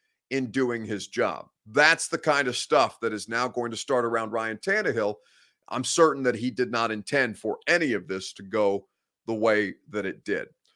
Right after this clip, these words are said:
So for all of the different things that Ryan Tannehill has produced, or the opinions, stupid or serious, uh, the think pieces, the funny content that is being put out there on the internet,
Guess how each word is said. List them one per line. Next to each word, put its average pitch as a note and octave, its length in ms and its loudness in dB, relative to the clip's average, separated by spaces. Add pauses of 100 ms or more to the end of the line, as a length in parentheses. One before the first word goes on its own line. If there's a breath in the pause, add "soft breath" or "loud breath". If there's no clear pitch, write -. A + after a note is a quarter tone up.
(160)
So E3 160 8
for D#3+ 180 4
all A3 280 10
of G3+ 100 6
the G3 80 4
different F3 460 0
things C3 460 2
that A#2+ 140 0
Ryan D#3 400 2
Tannehill C#3+ 640 4
has C3+ 160 4
produced, F#3 760 0
or B2 60 0
the G#2+ 140 -4
opinions, F3 580 -2
stupid E3+ 640 -4 (320)
or B2 260 4
serious, F3 800 4 (260)
uh, C3 220 4
the B2 140 -4
think G3 400 0
pieces, E3+ 580 0
the A#2+ 100 -6
funny F3 580 0 (220)
content E3 560 4
that C#3 140 2
is A#2+ 140 0
being D3+ 340 -2
put D#3 180 4
out D3+ 220 4
there C#3+ 160 2
on C3+ 160 0
the B2 180 0
internet, A#2 420 2